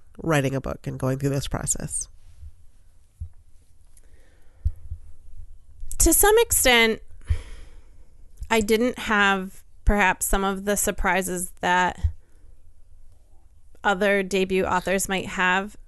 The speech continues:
Speaker 2: because I'd worked at American Girl first and had been on the publishing end of things. I had seen how closely authors and illustrators were working with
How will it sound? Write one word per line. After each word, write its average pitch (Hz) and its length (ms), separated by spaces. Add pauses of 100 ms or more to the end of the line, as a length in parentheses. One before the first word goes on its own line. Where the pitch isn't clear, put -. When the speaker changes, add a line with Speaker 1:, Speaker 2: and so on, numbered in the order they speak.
(120)
Speaker 2:
because 208 500
I'd 220 160
worked 196 260
at 196 60
American 196 500
Girl 190 220
first 190 600
and 202 100
had 180 200
been 196 200
on 190 300
the 202 100
publishing 190 880 (520)
end 208 240
of 214 120
things. 226 560 (920)
I 220 80
had 208 180
seen 226 360
how 214 260
closely 202 1080 (440)
authors 196 600
and 196 200
illustrators 190 920 (800)
were 196 260
working 196 840
with 190 520